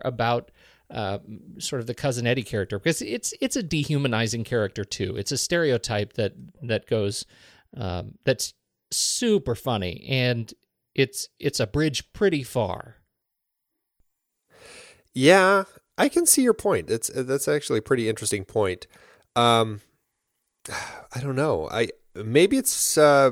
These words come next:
Speaker 2: because he's given more screen time to have a, a more fleshed out character that, uh, it becomes less of that, whereas the Saint Louis scene is just so short,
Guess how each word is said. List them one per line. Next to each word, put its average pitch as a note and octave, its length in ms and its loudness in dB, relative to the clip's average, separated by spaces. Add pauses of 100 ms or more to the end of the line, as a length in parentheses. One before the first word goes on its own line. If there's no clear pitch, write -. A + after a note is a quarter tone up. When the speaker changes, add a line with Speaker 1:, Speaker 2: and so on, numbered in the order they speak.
(140)
Speaker 2:
because C3+ 320 6
he's A#2+ 200 0
given A#2+ 320 4
more A2+ 260 8
screen B2+ 320 0
time F#2+ 340 2
to G2 120 -4
have F#2+ 280 0
a, F2 400 -2 (220)
a F#2+ 120 -4 (180)
more G2+ 260 0
fleshed - 460 -2
out G2+ 220 0
character G2 640 -4 (500)
that, F#2+ 840 0 (100)
uh, F2 380 -2 (100)
it G2 200 -4
becomes G2 400 -2
less F2+ 260 -2
of A#2+ 80 0
that, C3+ 260 4
whereas A2 340 6
the G2+ 140 2
Saint G#2+ 220 2
Louis C3 220 6
scene F#2+ 220 2
is F#2 140 0
just G2 260 4
so G2+ 180 4
short, A2+ 500 4